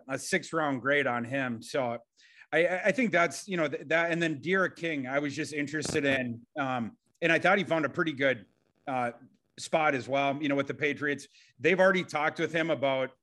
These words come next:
you know, sort of embracing a slash role. Um, I, I, I don't think categorically they're gonna move him right away from quarterback, but I think that's, you know, very much in play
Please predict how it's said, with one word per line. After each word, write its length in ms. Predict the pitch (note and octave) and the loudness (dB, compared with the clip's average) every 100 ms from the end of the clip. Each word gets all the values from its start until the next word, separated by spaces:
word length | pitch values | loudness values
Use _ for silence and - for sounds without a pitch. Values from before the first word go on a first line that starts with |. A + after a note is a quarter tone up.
| _ | _
you 120 | - C#3 | -6 -4
know, 260 | B2+ A#2+ A#2 | -2 -4 -8
sort 280 | - F3 D#3 | -6 0 0
of 140 | B2+ | 0
embracing 680 | E3+ C#3+ A#2+ C#3 D3 D#3+ D3+ | -2 -4 0 0 0 -2 -4
a 60 | A#2+ | -4
slash 560 | - B2+ B2+ C#3+ - | -6 -6 -2 -2 -4
role. 460 | D#3 D#3 D#3 D#3+ D#3+ _ _ _ - | 0 2 2 0 -6 _ _ _ -6
Um, 300 | D3 C3+ C3 | -2 0 0
I, 160 | D#3+ E3+ - _ - - | -4 -6 -12 _ -18 -8
I, 140 | F#3+ G3 | -6 0
I 80 | F#3 | 2
don't 160 | A#3 A#3+ | 2 0
think 200 | G#3 - | -2 0
categorically 800 | F3+ F#3 C#3 C3 E3 F3 F#3 F3 | 2 2 0 -2 0 0 0 0
they're 180 | D3+ | 0
gonna 160 | C#3 D3 | 0 -2
move 300 | C3 C#3+ C#3+ | -2 -4 -4
him 260 | D#3+ D3+ C#3 | -4 -4 -2
right 240 | C3+ D3 | 2 2
away 280 | C3+ B2+ C#3+ | 2 0 -2
from 200 | D3 F3 | -2 -8
quarterback, 540 | D3 F3+ E3+ F3 F3 - _ - | -2 0 2 2 0 -4 _ 0
but 80 | |
I 80 | D3+ | 0
think 200 | D3+ D#3+ | 2 0
that's, 400 | D3 D#3+ D#3+ - _ _ | 2 2 0 -8 _ _
you 100 | D3+ | -8
know, 100 | C3 | -6
very 320 | G#2+ D#3+ E3 | 0 2 2
much 280 | D3+ D3 C#3+ | 2 0 0
in 140 | D3+ | -6
play 380 | C#3 C3+ C3+ C#3+ | -4 0 0 -2